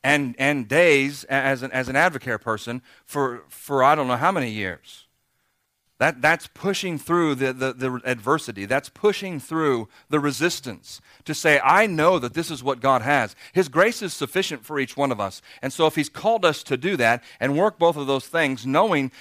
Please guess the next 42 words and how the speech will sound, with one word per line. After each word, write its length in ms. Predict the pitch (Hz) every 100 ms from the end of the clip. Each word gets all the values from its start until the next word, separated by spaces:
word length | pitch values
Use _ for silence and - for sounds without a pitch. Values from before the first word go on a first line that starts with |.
| -
that 140 | 139
he's 240 | 143 202 175
the 80 | 170
one 180 | 170
who 140 | 151 147
sent 260 | - 175
you 80 | 156
that 160 | 147 143
direction, 400 | 127 180 - 127
then 120 | 139
there's 140 | 196
going 180 | 214 214
to 40 | 185
be 100 | 165
grace 320 | 135 208 247
for 140 | -
that 200 | 131 135
to 100 | -
make 200 | 147 147
it 120 | 156
through. 340 | 135 175 175 - _ _ _ _ _ _ _ _ _ _ _ _ _ _ _ _ _ _
If 120 | 101
you 60 | 120
follow 320 | - 127 127
him. 320 | 127 196 104 78 _ _ _ _ _ _ _
I'm 120 | - 135
sure 180 | 196
there 120 | 208 151
were 100 | 131
lots 220 | 165 -
of 120 | 110
nights 260 | 147 185 -
where 120 | 127
you 100 | 147
didn't 160 | 147
want 140 | 135 139
to 60 |
go 100 | 123
to 60 | 123
work 380 | 156 170 131 - - -
<laughs> 280 | - - -
at, 160 | 131